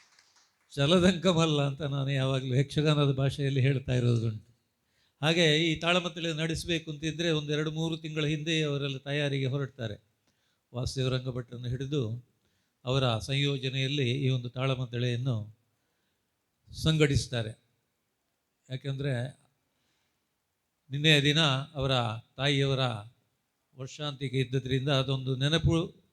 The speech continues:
ಉಳಿಯುವಂತಹ ಒಂದು ಸಂದರ್ಭ ಅಂತ ನಾನು ಭಾವಿಸ್ತೇನೆ. ಆ ಕಾರಣದಿಂದ ಈ ತಾಳಮದ್ದಳೆಯನ್ನು ಇಷ್ಟೊಂದು ವಿಜೃಂಭಣೆಯಾಗಿ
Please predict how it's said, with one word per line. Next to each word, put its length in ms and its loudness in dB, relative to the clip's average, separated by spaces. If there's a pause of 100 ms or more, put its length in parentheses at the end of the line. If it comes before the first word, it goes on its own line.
(120)
ಉಳಿಯುವಂತಹ 580 6
ಒಂದು 280 -2
ಸಂದರ್ಭ 460 -2
ಅಂತ 220 -4
ನಾನು 260 -4
ಭಾವಿಸ್ತೇನೆ. 540 0
ಆ 120 4
ಕಾರಣದಿಂದ 580 4 (540)
ಈ 60 -4
ತಾಳಮದ್ದಳೆಯನ್ನು 800 0
ಇಷ್ಟೊಂದು 420 -4
ವಿಜೃಂಭಣೆಯಾಗಿ 1080 2